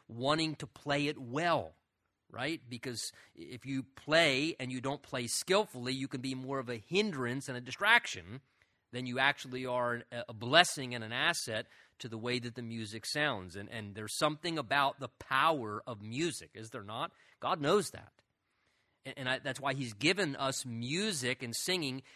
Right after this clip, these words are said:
as a vehicle to express our hearts to him, 'cause there's something powerful, right, about songs and about music. They get, don't tunes get stuck in your head, <laughs> right? That's why the devil knows this as well. You do realize that.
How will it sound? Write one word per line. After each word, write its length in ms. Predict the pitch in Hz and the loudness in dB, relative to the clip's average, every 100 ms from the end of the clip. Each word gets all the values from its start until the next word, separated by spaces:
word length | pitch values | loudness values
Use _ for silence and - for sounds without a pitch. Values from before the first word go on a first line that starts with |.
| - | -14
as 240 | - 127 120 | -4 -4 -2
a 120 | 120 | -4
vehicle 800 | 101 113 170 208 165 - 113 120 - | -4 -4 2 4 4 0 -4 -4 -4
to 100 | 131 | -6
express 1000 | 120 - - - - 131 156 180 - - 127 | -4 -2 -4 -6 -10 0 6 6 6 -2 -2
our 200 | 120 117 | -2 -2
hearts 400 | - 170 202 131 | 2 4 2 -4
to 60 | |
him, 140 | 120 113 | -8 -8
'cause 160 | 120 | -8
there's 300 | 117 107 - | -6 -6 -2
something 500 | - 180 185 208 196 - | 0 0 -2 -10 -10 -12
powerful, 680 | - 123 143 165 113 - 82 - - | -12 0 4 4 2 -4 -18 -16 -8
right, 240 | 123 156 | -6 -6
about 260 | 113 117 107 | -6 -6 -4
songs 640 | - - 190 92 - - - - _ | -4 0 0 0 -6 -16 -16 -20 _
and 80 | 113 | -6
about 220 | 113 110 | -2 -2
music. 400 | 113 202 139 92 | -2 -2 -2 -6
They 100 | 110 | -10
get, 140 | 98 98 - - | -10 -8 -10 -6
don't 200 | 143 131 | -8 -6
tunes 300 | - 170 170 | -4 -2 -2
get 140 | 147 - | -6 -4
stuck 280 | - 165 | 0 0
in 100 | 160 | -2
your 100 | 139 | -4
head, 300 | 104 170 180 - _ _ | -2 -2 -4 -8 _ _
<laughs> 260 | _ _ - | _ _ -12
right? 340 | 107 - 165 - - _ _ _ _ _ | -8 -4 -6 -8 -20 _ _ _ _ _
That's 220 | 131 151 233 | 2 4 6
why 100 | 214 | 4
the 100 | 139 | 6
devil 300 | 147 220 165 | 6 6 4
knows 240 | 123 120 | 0 -2
this 220 | 127 120 | -2 -6
as 100 | 113 113 | -6 -2
well. 180 | 175 | 0
You 120 | 107 120 | 0 -2
do 140 | 135 | 0
realize 380 | 160 190 90 85 | 2 2 0 -4
that. 180 | 87 | -12